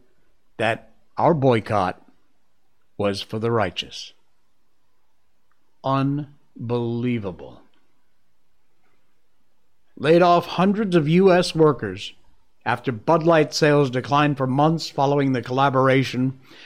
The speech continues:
between Bud Light and that idiot Dylan fool.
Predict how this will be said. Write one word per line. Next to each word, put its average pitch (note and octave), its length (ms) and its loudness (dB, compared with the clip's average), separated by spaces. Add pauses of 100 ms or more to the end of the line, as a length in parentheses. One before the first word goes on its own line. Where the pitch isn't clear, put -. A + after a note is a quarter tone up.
(180)
between C3+ 380 0
Bud C#3+ 280 0
Light C3+ 340 0
and B2 180 -4
that B2 300 -4 (760)
idiot C3 600 -2
Dylan B2+ 440 0
fool. A#2 600 -4